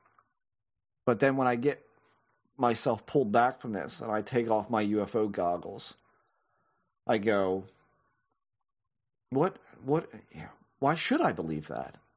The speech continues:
The circumstance of meeting them, which in that case was just, like, completely out of the blue. Then again, if it's as far-reaching as we all think,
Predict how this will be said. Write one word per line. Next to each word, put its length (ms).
The 100
circumstance 760
of 120
meeting 360
them, 400
which 280
in 120
that 260
case 300
was 180
just, 220
like, 160
completely 600
out 100
of 40
the 60
blue. 420
Then 120
again, 200
if 100
it's 140
as 100
far-reaching 580
as 280
we 220
all 200
think, 460